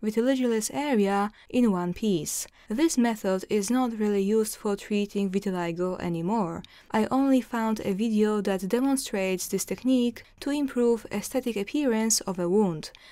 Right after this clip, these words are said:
However, the wound was rather severe, so I will only show you the beginning of the video when skin grafting knife is used.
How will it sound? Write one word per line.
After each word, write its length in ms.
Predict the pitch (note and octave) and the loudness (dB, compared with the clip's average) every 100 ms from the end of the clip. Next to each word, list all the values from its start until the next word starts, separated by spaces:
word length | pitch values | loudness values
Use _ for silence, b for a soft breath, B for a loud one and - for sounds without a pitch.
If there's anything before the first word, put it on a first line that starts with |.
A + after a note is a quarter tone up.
| - | -8
However, 580 | C4 C#4+ C4 F#3 D#3 F3+ b b | -2 0 2 0 -4 -8 b b
the 240 | G3+ G#3 | 0 2
wound 240 | B3+ D#4 C4+ | 2 0 2
was 240 | A#3+ A3 | 0 2
rather 220 | A#3+ G#3+ | 0 0
severe, 680 | G3+ G3 F#3+ B3+ G3+ F3+ F#3+ B B - | -2 -2 0 4 4 4 0 B B -8
so 220 | - A3 | -2 0
I 120 | - | 2
will 140 | G#3+ - | 0 0
only 380 | C4 C#4+ C4+ B3+ | 0 4 4 4
show 260 | - A3 | 2 2
you 80 | G#3+ | 4
the 100 | G3+ | 4
beginning 480 | G3 G3 D#4 D4 A#3 | 2 2 0 2 2
of 140 | G3 | 2
the 100 | F#3+ | 2
video 480 | F3+ F#3 G3+ G3 A3 b b - | 2 2 4 2 0 b b -2
when 260 | G#3 G3+ | 0 2
skin 380 | G3+ - D4+ C4+ | -2 -4 0 2
grafting 480 | A3 G#3+ - G#3+ G3 | 4 2 -2 -2 0
knife 340 | F#3+ F#3 - | 0 -2 -4
is 160 | F3+ F3+ | -4 0
used. 460 | A3+ F3 D#3+ - | 2 0 -2 -10